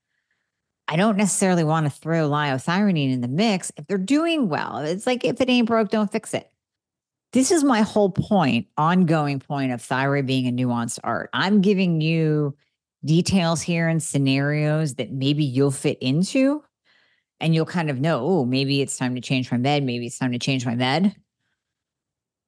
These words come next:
But I want you to hear the fact that this is nuanced. This is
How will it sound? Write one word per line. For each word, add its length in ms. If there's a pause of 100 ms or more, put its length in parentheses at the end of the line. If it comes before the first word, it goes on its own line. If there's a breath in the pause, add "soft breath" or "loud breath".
(100)
But 100
I 80
want 380
you 80
to 80
hear 640
the 100
fact 380
that 220
this 180
is 160
nuanced. 960 (540 soft breath)
This 240
is 540